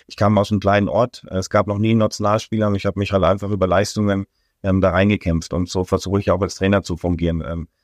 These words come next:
dass ich das in der Erwartungshaltung habe, dass man mit, äh, mit Begeisterung, mit, mit, mit Leidenschaft, ähm, ja, technische,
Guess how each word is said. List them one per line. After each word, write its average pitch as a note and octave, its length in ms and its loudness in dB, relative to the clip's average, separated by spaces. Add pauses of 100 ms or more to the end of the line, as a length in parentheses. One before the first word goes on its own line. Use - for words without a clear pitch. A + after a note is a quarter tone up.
(240)
dass G2 160 -4
ich F#2+ 100 0
das F#2+ 160 0
in G2 80 2
der F#2+ 80 4
Erwartungshaltung G#2+ 800 2
habe, G#2+ 240 4
dass F#2+ 180 -4
man G2 160 0
mit, F#2 220 -6
äh, F#2 160 0
mit - 400 -8 (200)
Begeisterung, G2+ 800 0
mit, F2+ 280 -4
mit, F2 160 0
mit F2 180 -2
Leidenschaft, G2 680 2
ähm, F#2+ 320 0
ja, G2+ 180 2
technische, G#2 640 0